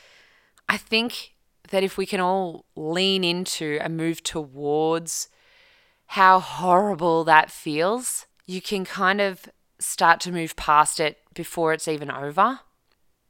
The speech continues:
And I think wanting to feel, in inverted commas, good enough, we're always trying to prove that we're good enough.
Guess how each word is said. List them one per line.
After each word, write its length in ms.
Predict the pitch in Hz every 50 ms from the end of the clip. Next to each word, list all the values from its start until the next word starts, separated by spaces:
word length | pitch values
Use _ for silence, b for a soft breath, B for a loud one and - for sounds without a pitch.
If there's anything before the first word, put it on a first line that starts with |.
| _ -
And 120 | 214 220
I 80 | 226 240
think 540 | 233 - 269 269 269 269 - - - - _ _ _ _ _ _ _ _ _ _ _ _ _ _ _ -
wanting 260 | 196 247 277 311 330
to 100 | - 339
feel, 360 | - - 285 254 233 220 - - _ _ _ _ _ _ _ _ _ _
in 220 | - 185 180 170 165
inverted 380 | - 175 160 165 160 156 160
commas, 460 | - - 165 160 156 151 151 147 - - _ _ - 160 -
good 220 | - 175 180 190
enough, 580 | 208 214 220 220 240 202 208 - - - - - _ _ _ _ _ _ _ _ _ _ 175
we're 140 | 190 202
always 360 | 202 - 196 190 190 190 185 -
trying 180 | - 185 175 170
to 60 | 160
prove 400 | - - 160 156 151 151 147 -
that 160 | 160 147 -
we're 120 | 156 151
good 180 | 143 - 151 147
enough. 500 | 151 156 147 135 135 - - - - _